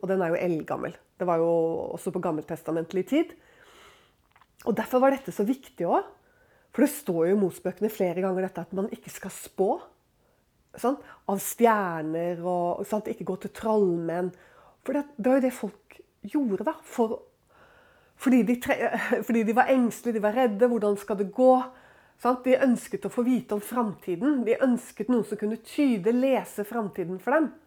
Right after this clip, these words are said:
Og, og det er jo masse av dette i dag også, sant? Om det er, eh, altså, holdt på å si, rett frem at man går til spåkoner, men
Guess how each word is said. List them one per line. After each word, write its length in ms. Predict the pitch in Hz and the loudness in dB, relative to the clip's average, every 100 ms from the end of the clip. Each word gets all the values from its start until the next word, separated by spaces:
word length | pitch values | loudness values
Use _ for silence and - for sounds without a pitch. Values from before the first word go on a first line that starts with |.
| _ _ _ _ _ _ _ _ _ 480 | _ _ _ _ _ _ _ _ _ -2
Og, 460 | 262 269 262 262 - | 2 4 4 2 -2
og 60 | 247 | -6
det 140 | 247 | -6
er 220 | 269 240 | -6 -10
jo 80 | 233 | -10
masse 560 | 269 285 - - - - | -10 -10 -12 -18 -18 -12
av 80 | 294 | -10
dette 180 | 285 - | -10 -12
i 60 | 262 | -10
dag 240 | 247 254 | -8 -8
også, 300 | 277 311 - | -8 -10 -10
sant? 300 | 302 - _ - 233 | -12 -14 _ -10 -4
Om 140 | 233 | -4
det 80 | 240 | -4
er, 440 | - 226 233 80 - 226 | -6 -6 -6 -6 -8 -8
eh, 140 | - - | -8 -8
altså, 300 | - 202 233 | -8 -8 -10
holdt 140 | 220 226 | -10 -12
på 20 | |
å 60 | |
si, 160 | - 214 214 214 | -8 -8 -6 -8
rett 240 | 220 220 | -10 -12
frem 380 | - - 208 214 | -14 -6 -4 -4
at 400 | 214 - _ 208 | -8 -14 _ -8
man 120 | 220 | -4
går 180 | 208 196 | -4 -4
til 80 | 214 | -8
spåkoner, 680 | - 240 202 - 185 196 226 | -2 -2 -2 -4 -4 -2 0
men 220 | 233 208 | 0 -2